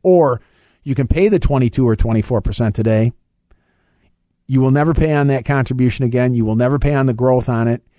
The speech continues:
It grows tax-free. There's no required distributions. It doesn't tax your Social Security and goes to your spouse and children tax-free. Which one would you do?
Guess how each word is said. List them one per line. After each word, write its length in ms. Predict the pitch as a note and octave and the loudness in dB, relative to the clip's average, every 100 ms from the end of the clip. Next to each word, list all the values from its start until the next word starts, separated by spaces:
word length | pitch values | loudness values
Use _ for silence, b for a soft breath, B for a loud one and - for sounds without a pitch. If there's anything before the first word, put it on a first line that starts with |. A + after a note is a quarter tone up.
| _ | _
It 140 | - G#2+ | -12 -4
grows 300 | B2+ C#3 - | 0 0 0
tax-free. 680 | D3 C3+ - C3+ C3 B2 A2 b b b | 0 0 -2 0 2 2 -2 b b b
There's 160 | A#2+ A2+ | -6 -2
no 120 | C#3+ | 0
required 400 | C#3+ - C#3+ C#3 | 0 2 0 2
distributions. 600 | C3 - B2+ B2+ A2 B2 | -2 -4 -2 0 0 -4
It 80 | A2 | -4
doesn't 280 | C3 B2+ C3 | -4 -4 -2
tax 260 | C#3 B2+ - | -2 -4 -6
your 80 | |
Social 320 | A2+ C3 - A#2+ | -6 -6 -6 -12
Security 380 | - C3+ B2+ | -10 -4 -2
and 60 | A#2 | 0
goes 160 | B2 A2 | -2 -4
to 60 | |
your 60 | A#2+ | -8
spouse 300 | - A#2 G#2+ | -6 -6 -6
and 100 | A2 | -8
children 300 | A#2+ A2+ G#2+ | -10 -8 -8
tax-free. 400 | A#2 G#2 - G2+ | -8 -10 -10 -10
Which 240 | G#2 A#2 | -6 -4
one 120 | A#2+ A2+ | -2 -2
would 140 | G#2+ | -4
you 60 | G#2 | -6
do? 240 | G#2+ | -8